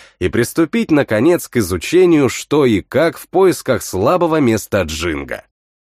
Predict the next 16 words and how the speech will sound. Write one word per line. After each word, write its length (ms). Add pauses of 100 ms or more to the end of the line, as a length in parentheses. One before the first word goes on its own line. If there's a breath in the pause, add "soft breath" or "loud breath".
(180)
У 100
любого 400
заклинания 800
они 240
есть, 480 (160)
и 120
тут 300
не 180
может 440
быть 260
исключения. 920 (400)
Очень 320
помогла 480
формула, 500
найденная 600
Лиской. 580